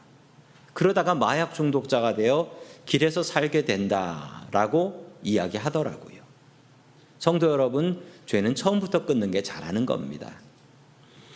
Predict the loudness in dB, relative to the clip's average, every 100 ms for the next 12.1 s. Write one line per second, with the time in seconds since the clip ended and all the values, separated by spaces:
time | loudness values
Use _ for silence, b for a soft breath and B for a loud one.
0 | B B B 2 2 4 2 2 2 2
1 | 2 0 0 2 2 2 2 0 0 -2
2 | 0 -2 -4 -6 -4 -2 -2 -2 -6 -8
3 | -12 -16 -14 -8 0 2 2 2 2 2
4 | B B B B B 2 2 4 0 0
5 | 0 0 2 2 0 0 0 2 0 -2
6 | 0 0 2 0 2 2 2 2 0 2
7 | 0 2 2 2 2 0 2 2 2 2
8 | 2 0 -6 B B B 0 2 4 2
9 | 2 2 2 2 2 2 2 2 2 2
10 | 0 0 0 2 0 0 0 0 0 0
11 | -2 0 0 2 0 2 2 2 0 -2
12 | -4